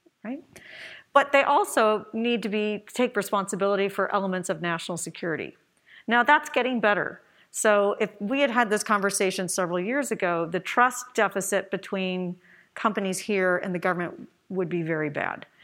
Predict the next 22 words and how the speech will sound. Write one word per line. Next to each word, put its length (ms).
And 120
so 140
I 80
recount 400
in 80
the 80
book 220
how 520
shortly 400
after 280
the 100
Snowden 480
revelations, 720
right, 160
former 260
N 120
S 160
A 80
contractor 560
Ed 180
Snowden 420
revealing 640